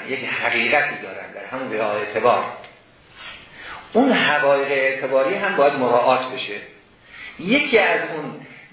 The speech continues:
نکاتی که در رعایت اعتبار همیشه مد نظر عقلا هست و الی یومنا هذا، همیشه این نکته است که یک تناسبی ما بین جزا و گناه و جریمه،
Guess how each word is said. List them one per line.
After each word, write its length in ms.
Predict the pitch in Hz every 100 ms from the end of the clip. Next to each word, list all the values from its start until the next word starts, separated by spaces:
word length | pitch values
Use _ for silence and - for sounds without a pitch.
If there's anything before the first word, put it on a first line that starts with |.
| 123
نکاتی 420 | 143 139 143 135 131
که 80 |
در 140 | 127 131
رعایت 460 | 131 131 131 127
اعتبار 400 | 123 - 123 120
همیشه 560 | 120 131 131 127 202 196
مد 260 | 135 120 123
نظر 340 | 117 117 123
عقلا 460 | 120 117 127 117 117
هست 280 | 160 -
و 40 | 135
الی 240 | 123 123
یومنا 500 | 127 123 123 123 143
هذا، 240 | - 202 - - - - -
همیشه 360 | 170 208 - 277
این 200 | 226 165
نکته 240 | 156 156
است 220 | 139 -
که 60 | 196
یک 100 | 208 - -
تناسبی 680 | 147 139 - 139 131 135
ما 160 | 127 127
بین 460 | 127 165 131 110 113
جزا 680 | 127 123 147 170 190 - - - - _ _ _ _ _ _ 101
و 140 | 135 180
گناه 640 | 131 131 131 107 - - -
و 160 | 139 139 - - - - - - - -
جریمه، 560 | - 123 110 - 98